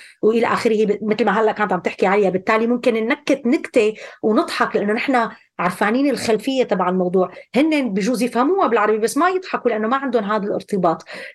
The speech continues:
فكنت أتفرج أنا وياهم مثلا على هاي الأفلام الكرتون ونضحك. أم، قصص، آه، قبل النوم، قصص التخت، ساوية إنه، إنه هي شيء له علاقة بالبيئة السورية، قصص سورية،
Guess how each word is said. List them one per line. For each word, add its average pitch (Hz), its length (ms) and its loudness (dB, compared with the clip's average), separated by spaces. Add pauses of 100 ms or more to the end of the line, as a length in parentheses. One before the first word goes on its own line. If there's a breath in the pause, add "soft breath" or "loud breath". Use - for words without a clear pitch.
(120 loud breath)
فكنت 214 200 0
أتفرج 349 400 2
أنا 254 100 2
وياهم 240 280 0
مثلا 226 240 -2
على 220 80 -2
هاي 233 60 0
الأفلام 226 360 0
الكرتون 220 420 -2
ونضحك. 190 500 -2 (440 loud breath)
أم، 202 280 0 (140)
قصص، 302 540 2 (160)
آه، 202 260 2
قبل 240 300 0
النوم، 220 340 0
قصص 226 340 -2
التخت، 202 360 0 (280 loud breath)
ساوية 285 520 2
إنه، 240 640 0
إنه 240 240 0
هي 262 240 0
شيء 254 360 -2
له 226 80 0
علاقة 226 440 0
بالبيئة 214 1200 -2
السورية، 214 500 -2
قصص 262 420 0
سورية، 208 520 0